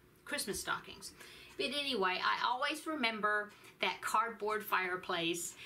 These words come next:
because there was even cardboard flames, you know, in the bottom of the fireplace, and there was a light that was behind these cardboard panels, and the light must have had a fan or something that would turn to make the light kind of flicker.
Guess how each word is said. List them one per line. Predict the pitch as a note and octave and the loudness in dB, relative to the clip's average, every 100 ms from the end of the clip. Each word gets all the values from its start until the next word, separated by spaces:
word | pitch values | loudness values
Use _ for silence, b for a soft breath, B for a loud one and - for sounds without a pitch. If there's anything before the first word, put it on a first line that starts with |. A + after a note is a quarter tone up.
| B - | B -6
because | G3+ G3+ G#3 F3 E3+ - - - - - | -4 -2 -2 -2 -2 -6 -8 -18 -18 -14
there | G3 A3+ | -4 0
was | G#3 | 2
even | A3 G#3 | 2 0
cardboard | G#3 A#3 A#3 G3 G#3+ G#3 | 2 2 2 0 0 0
flames, | - A3 G#3+ G#3 G3+ G#3 A3 G#3+ - G#3+ | -2 0 2 4 2 0 -2 -4 -4 0
you | G#3 | 4
know, | G3+ G3+ | 4 4
in | G3 | 2
the | F3+ | 2
bottom | F3 F3 F#3+ | 4 4 2
of | F#3+ | 0
the | G3 | 2
fireplace, | F#3+ F#3 F#3+ F#3+ F#3 F#3+ | 4 4 2 2 2 0
and | - F#3+ | 0 0
there | F#3+ | 2
was | F#3+ | 2
a | F#3 | 0
light | F#3 F#3+ G#3 F3+ G3+ | 4 4 4 0 -2
that | - | -4
was | F#3 | -4
behind | F#3+ - G3+ G3 F#3 | -4 0 2 4 2
these | F#3 | 0
cardboard | - G3+ F#3+ F#3+ F#3 F3 | 2 0 0 0 -2 0
panels, | - G3 G3 F#3+ G3+ - B B G#3 | 2 2 2 0 -2 -6 B B -4
and | G#3+ | 0
the | G#3+ | 2
light | G#3+ A#3 A#3 - | 4 4 2 -6
must | A3+ A#3 A#3 | -2 0 0
have | G#3 | -4
had | A#3+ G#3+ G3+ | 2 2 2
a | |
fan | - - B3 B3 A#3+ A#3+ A3+ | -2 0 2 2 2 2 2
or | F#3+ | 0
something | - A3+ A#3 A3+ | 0 0 0 0
that | G3+ - | -2 -2
would | F3+ | -6
turn | F3 A#3+ A3+ A3 G#3+ G3+ B B | 0 2 4 4 2 -4 B B
to | - | -2
make | G3+ G#3 G#3 | 2 2 0
the | F3+ | 0
light | F#3 G3+ G3 - | 2 2 0 -2
kind | F#3+ E3 | -2 -2
of | |
flicker. | - - A#3 - B4+ | -6 0 0 2 0